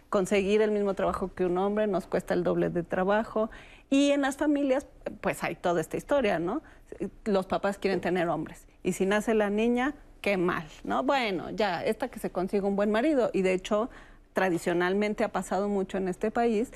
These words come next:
que las niñas simplemente no van a la escuela, ¿no? Porque si hay poco dinero y hay que pagar la educación, entonces el dinero es para que los varones que van a tener que mantener una familia. Es toda una estruct-, es toda una manera de concebir la sociedad y nuestras relaciones. Entonces,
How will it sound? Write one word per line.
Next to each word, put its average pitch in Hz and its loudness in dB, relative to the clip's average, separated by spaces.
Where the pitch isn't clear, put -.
que 220 0
las 190 2
niñas 190 2
simplemente 220 0
no 226 2
van 190 0
a - -6
la - -8
escuela, - -4
¿no? 262 -2
Porque 190 0
si 208 -2
hay 202 2
poco 208 0
dinero 233 2
y 190 2
hay 185 0
que 208 -2
pagar 202 0
la 208 2
educación, 233 0
entonces 202 0
el 190 2
dinero 180 2
es 196 -2
para 185 0
que - -6
los 175 0
varones 180 0
que 220 2
van 196 2
a 190 2
tener 190 2
que 180 -2
mantener 175 0
una 196 4
familia. 208 2
Es 269 0
toda 339 4
una 339 4
estruct-, - -4
es 262 -2
toda 349 4
una 330 4
manera 233 2
de 240 2
concebir 202 -2
la 226 0
sociedad 180 -2
y 202 2
nuestras 170 -4
relaciones. 185 -2
Entonces, 269 0